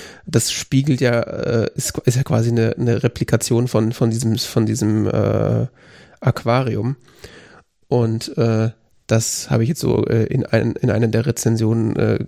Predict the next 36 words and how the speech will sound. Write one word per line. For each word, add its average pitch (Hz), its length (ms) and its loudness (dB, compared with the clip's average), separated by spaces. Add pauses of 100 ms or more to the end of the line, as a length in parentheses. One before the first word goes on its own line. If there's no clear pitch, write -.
gehört, 113 400 0
dass 117 120 -2
das - 180 0
so 107 560 2
halt 107 180 0
seine 107 260 0
Gefangenschaft 117 580 0
so - 100 -2
ein 104 40 0
bisschen 110 380 0
symbolisieren 104 640 0
soll. 104 240 0 (1120)
Äh, 110 400 0 (720)
aber 113 300 0 (180)
es - 260 -2
ist 131 200 0
ja 104 120 2
auch, 117 420 -2
äh, 104 200 2
die, - 180 -6
die - 120 -4
Szene 123 480 0
allein, 113 380 0
wie 117 80 2
er 113 80 2
sich 117 160 -4
zu - 100 -6
diesem 107 240 0
Pool 120 260 0
bewegt, 110 460 0
ist - 240 -8
ja 107 400 0 (320)
fast - 300 -2
schon 110 160 0
traumatisch. - 880 -2
Also, 104 180 2